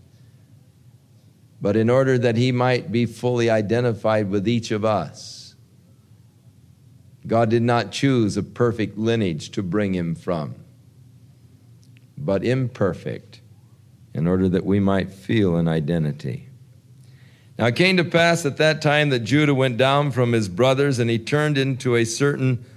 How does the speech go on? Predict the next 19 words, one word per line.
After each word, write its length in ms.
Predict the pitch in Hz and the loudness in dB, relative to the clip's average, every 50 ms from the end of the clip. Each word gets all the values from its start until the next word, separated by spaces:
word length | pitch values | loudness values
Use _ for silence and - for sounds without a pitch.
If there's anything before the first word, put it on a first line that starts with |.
| - - - | -20 -10 -4
Adullamite, 920 | - 98 95 98 135 151 147 139 123 113 110 92 85 76 - - - - - - - - - - - - - | -4 -2 0 2 2 4 4 4 4 4 2 2 0 -2 -4 -8 -14 -20 -20 -20 -20 -20 -20 -20 -20 -20 -8
whose 280 | - 107 113 110 87 95 | -4 -2 0 0 0 0
name 300 | 120 131 131 135 127 120 | 0 2 2 2 2 0
was 180 | 113 104 - | 0 -2 -2
Hira. 580 | - - 127 131 127 120 104 92 76 62 57 - - - - _ - - - _ _ - - - - - - - _ - | -4 -2 0 2 2 2 2 2 0 -2 -6 -10 -18 -20 -20 _ -20 -20 -20 _ _ -20 -20 -20 -20 -20 -20 -20 _ -8
And 180 | - 95 110 107 | -4 -2 0 2
Judah 300 | 104 160 175 170 175 160 | 4 4 4 6 4 2
saw 320 | 165 - 165 160 165 170 | 2 2 4 4 4 4
there 240 | 156 160 156 156 151 | 4 4 4 2 2
a 160 | - 127 127 | 2 0 0
daughter 540 | 117 101 90 131 143 156 160 160 139 139 139 | 0 0 2 2 4 4 4 4 4 4 2
of 240 | - - 113 113 110 | 2 2 2 2 2
a 100 | 113 113 | 2 0
certain 460 | - - - 151 151 143 135 123 113 | 0 0 0 0 0 0 0 -4 -4
Canaanite, 720 | - - 151 156 160 147 131 117 107 104 107 120 131 135 - - - - - - | -2 -2 0 0 2 2 2 2 2 2 2 2 0 0 -4 -12 -20 -20 -12 -6
whose 220 | - 123 123 113 95 | -2 0 0 0 2
name 260 | 127 139 143 139 139 | 2 2 2 4 4
was 160 | 123 120 113 | 4 2 2
Shua, 680 | - - - - - 175 180 156 113 95 101 117 120 | 2 0 0 2 2 4 4 4 4 4 2 0 0